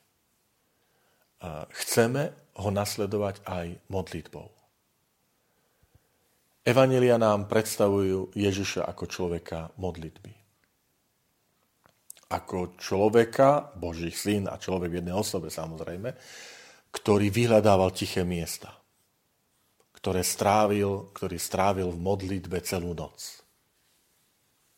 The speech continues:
To je veľký príklad pre nás. Ježiš, ktorý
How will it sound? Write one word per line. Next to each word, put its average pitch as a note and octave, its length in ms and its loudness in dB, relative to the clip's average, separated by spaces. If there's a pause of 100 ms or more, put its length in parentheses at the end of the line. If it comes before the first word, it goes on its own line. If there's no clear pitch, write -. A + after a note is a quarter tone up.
(1400)
To F2 80 -2
je D#2+ 240 -2 (340)
veľký G2+ 400 0
príklad G#2 560 -6
pre F2 220 -4
nás. - 400 -20 (800)
Ježiš, A#2 460 2
ktorý G#2 560 0